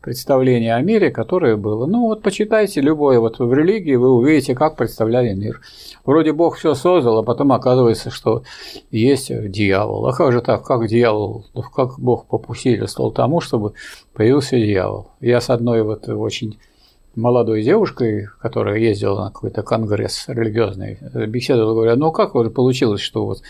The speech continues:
э, вот появился дьявол. Откуда он взялся? Что, вот он создал его Бог, что ли? Нет, это, говорит, падший ангел. Ну и что за кадровая политика такая, что,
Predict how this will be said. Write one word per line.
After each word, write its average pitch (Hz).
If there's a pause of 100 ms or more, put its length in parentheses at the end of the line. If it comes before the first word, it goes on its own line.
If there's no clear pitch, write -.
(500)
э, 107 (480)
вот 127
появился 120 (480)
дьявол. 107
Откуда 143
он 107
взялся? 117
Что, 117
вот 104
он 117
создал 185
его 120
Бог, 107
что -
ли? - (120)
Нет, 247
это, 190
говорит, 180
падший 185
ангел. 151
Ну 196
и 196
что 196
за 175
кадровая 151
политика 135
такая, 135
что, 131